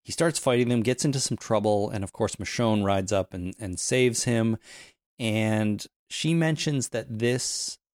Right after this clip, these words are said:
is, if not a Whisperer border, it's close to one, and also that she lost Rick on a bridge. So this is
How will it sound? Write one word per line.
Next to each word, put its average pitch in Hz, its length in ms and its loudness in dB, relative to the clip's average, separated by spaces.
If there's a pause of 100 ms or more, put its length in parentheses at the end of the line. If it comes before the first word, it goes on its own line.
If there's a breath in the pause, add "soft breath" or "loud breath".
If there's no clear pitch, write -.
(380)
is, 107 720 0
if - 220 0
not 139 240 0
a 117 100 2
Whisperer 117 440 0
border, 107 360 2
it's - 140 -4
close - 360 0
to 160 80 -4
one, 170 340 -2 (380 soft breath)
and 110 100 -2
also 113 240 2
that 101 120 -2
she - 140 -4
lost 92 340 0
Rick 90 260 -4
on 85 100 -6
a 78 40 -6
bridge. 90 500 -8 (320)
So 87 260 -4
this 90 200 -4
is 87 280 -6